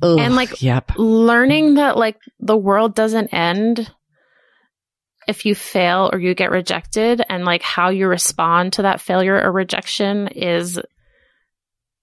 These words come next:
Speaker 2: kind of what separates, I think, the people who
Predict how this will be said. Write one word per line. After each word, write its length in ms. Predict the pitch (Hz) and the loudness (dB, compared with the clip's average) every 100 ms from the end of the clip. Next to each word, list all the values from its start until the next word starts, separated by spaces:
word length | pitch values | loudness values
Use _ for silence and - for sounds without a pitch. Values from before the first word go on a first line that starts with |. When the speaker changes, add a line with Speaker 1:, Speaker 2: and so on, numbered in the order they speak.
| _ | _
Speaker 2:
kind 200 | - 185 | -10 -4
of 80 | 170 | -2
what 180 | 180 - | -2 -2
separates, 720 | - 180 - 185 180 - - | -2 -2 -2 -2 -2 -4 -8
I 60 | - | -8
think, 220 | 175 180 | -6 -6
the 100 | 175 | -6
people 460 | - - - 180 180 | -6 -6 -2 0 0
who 260 | - 180 | 0 -2